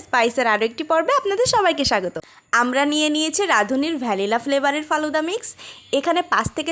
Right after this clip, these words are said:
ছয় জনের মতো পরিমাণ দেওয়া রয়েছে। এটার দাম ছিল একশো বিশ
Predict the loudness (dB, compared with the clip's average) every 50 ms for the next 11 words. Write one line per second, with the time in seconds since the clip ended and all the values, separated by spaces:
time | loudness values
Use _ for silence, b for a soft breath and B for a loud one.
0 | -2 0 2 0 2 2 0 0 0 0 -2 -2 -4 -4 -4 -4 -4 -2 -2 -2
1 | -2 0 2 2 2 2 2 0 -2 -2 -2 -2 0 0 0 -2 B B B B
2 | B -4 0 0 0 0 0 0 0 0 0 0 -2 -2 0 0 0 0 0 0
3 | -2 -2 -2 -2 -4 -2 -2 -4 -4 -4